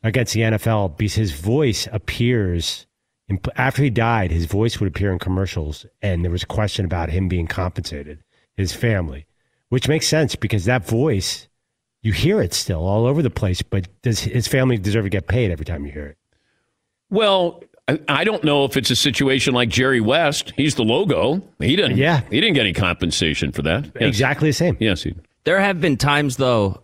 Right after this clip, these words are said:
Speaker 3: um, like, it, I think it depends on what his contract said. You know, I mean, they could have owned that,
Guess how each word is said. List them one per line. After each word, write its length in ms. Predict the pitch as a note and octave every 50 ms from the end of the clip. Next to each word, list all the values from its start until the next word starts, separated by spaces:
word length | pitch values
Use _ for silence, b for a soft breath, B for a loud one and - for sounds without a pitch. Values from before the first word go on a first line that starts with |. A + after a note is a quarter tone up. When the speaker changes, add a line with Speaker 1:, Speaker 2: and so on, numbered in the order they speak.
| -
Speaker 3:
um, 260 | G#2+ G2+ G2 F#2+ F#2+
like, 160 | G#2 A2+ A#2 G2+
it, 260 | B2 A#2+ - A2 - G#2+
I 80 | A#2+
think 160 | A#2+ E3 G#3
it 60 | A#3+ C#3+
depends 360 | B2+ - C3+ B2+ A#2+ A2 A2
on 120 | G2+ G2
what 200 | G2+ G2 - - -
his 420 | E2 C2+ D2 E2+ G2 F2 - - - _ _ _ _
contract 480 | - A#2+ C#3+ G3+ - - E2+ C#2+ - -
said. 340 | - D2 C#2 C#2+ C#2+ - - _ _ _ _ _ -
You 80 | G2+ G2+
know, 100 | G2 G2
I 60 | G#2
mean, 180 | G#2 G#2+ G#2
they 120 | G2 A#2+ A#2+
could 160 | - C#3+ B2
have 100 | A2 F#2+
owned 260 | G2+ G#2+ A2+ A#2 A2
that, 320 | G2+ G#2 G2+ F#2 F2+ E2